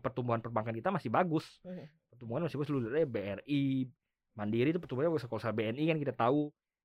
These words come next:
Speaker 1: terbang seratus persen tapi kan gara-gara low base effect ya, gara-gara tahun lalu
Speaker 2: <laughs> Iya,
Speaker 1: itunya
Speaker 2: iya, iya,
Speaker 1: rendah
Speaker 2: iya.
Speaker 1: kan,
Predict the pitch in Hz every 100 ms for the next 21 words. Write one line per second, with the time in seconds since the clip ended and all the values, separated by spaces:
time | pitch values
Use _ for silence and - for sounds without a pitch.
0 | _ _ _ _ 135 123 123 123 127 -
1 | 147 139 147 151 123 117 107 113 104 123
2 | 120 143 117 101 101 110 101 104 104 107
3 | 135 139 131 240 - 226 220 - 123 131
4 | 131 135 131 113 110